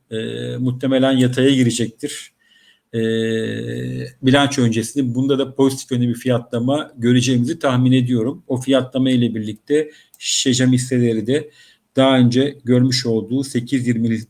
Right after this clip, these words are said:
fiyat seviyelerine doğru, e,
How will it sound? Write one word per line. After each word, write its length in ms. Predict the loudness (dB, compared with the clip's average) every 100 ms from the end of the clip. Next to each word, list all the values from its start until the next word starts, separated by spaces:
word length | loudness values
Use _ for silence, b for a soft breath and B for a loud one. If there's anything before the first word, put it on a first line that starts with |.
| -8
fiyat 300 | 0 0 0
seviyelerine 760 | -4 -2 -2 -2 -2 -4 -6 -8 B B B B B 0
doğru, 460 | 4 6 4 2 -2 _
e, 60 | _